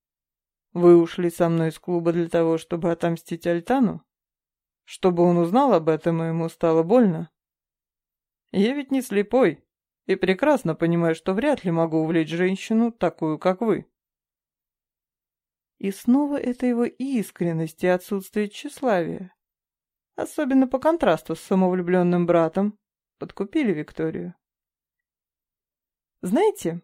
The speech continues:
я бы солгала, если бы сказала, что вы не правы», подумав, ответила она.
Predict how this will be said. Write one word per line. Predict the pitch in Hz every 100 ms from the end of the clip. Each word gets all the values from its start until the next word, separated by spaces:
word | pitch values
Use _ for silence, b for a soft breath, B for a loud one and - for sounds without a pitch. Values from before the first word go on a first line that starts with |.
| _ _ _ _ _ _
я | 180 220 247
бы | 269
солгала, | - 277 311 392 269
если | 165 -
бы | 165 160
сказала, | - 180 226 214
что | - 196
вы | 190
не | 196
правы», | 214 208 165 165 185 _ _ _ _ _ _ _ _ _
подумав, | 196 165 170 156
ответила | 170 165 160 170 175 175
она. | 180 160 165